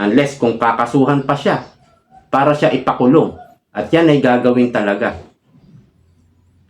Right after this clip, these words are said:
So, yun ang target nila, yun ang gagawin nila. Ipakukulong nila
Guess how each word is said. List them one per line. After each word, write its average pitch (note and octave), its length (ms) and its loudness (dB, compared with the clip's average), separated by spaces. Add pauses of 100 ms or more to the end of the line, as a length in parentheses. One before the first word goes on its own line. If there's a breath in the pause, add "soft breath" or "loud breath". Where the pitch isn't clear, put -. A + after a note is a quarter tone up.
(100)
So, G#2+ 560 0
yun A#3+ 240 6
ang A3+ 160 0
target D3+ 400 0
nila, D3 240 4
yun A3+ 240 4
ang G3 160 4
gagawin D#3+ 480 2
nila. D3 320 0 (160)
Ipakukulong F3 880 2
nila D#3+ 240 4